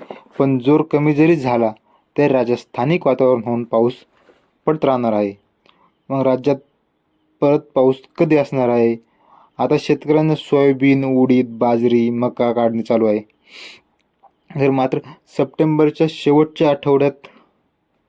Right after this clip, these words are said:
मात्र पावसाचा जोर अधिक असणार आहे राज्यात. तर हा पाऊस सर्वत्र नाही पडणार, पण काही ठिकाणी नुकसान करणारा देखील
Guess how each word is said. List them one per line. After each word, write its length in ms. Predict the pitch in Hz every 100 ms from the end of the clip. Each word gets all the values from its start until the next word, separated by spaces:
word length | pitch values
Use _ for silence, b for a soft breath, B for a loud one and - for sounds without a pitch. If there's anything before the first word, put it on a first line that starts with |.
| _ _ _ _ _ _ 151
मात्र 320 | 135 135 147
पावसाचा 500 | - 131 131 127 131
जोर 260 | 127 139 -
अधिक 280 | 151 143 147
असणार 300 | 123 123 113
आहे 160 | 110 101
राज्यात. 480 | 101 95 101 - _ _ _ _ _ _ _ _ _ _ _ _ _ _ _ B B B -
तर 40 | 123
हा 200 | 147 156
पाऊस 400 | - 143 147 -
सर्वत्र 360 | 143 147 151
नाही 220 | 156 156
पडणार, 360 | 160 147 131 165 - B B B
पण 160 | 139 139
काही 240 | 131 143 165
ठिकाणी 440 | 165 156 151 160
नुकसान 600 | 156 151 151 - 160 160
करणारा 640 | - _ - 143 143 143
देखील 400 | 135 139 135 175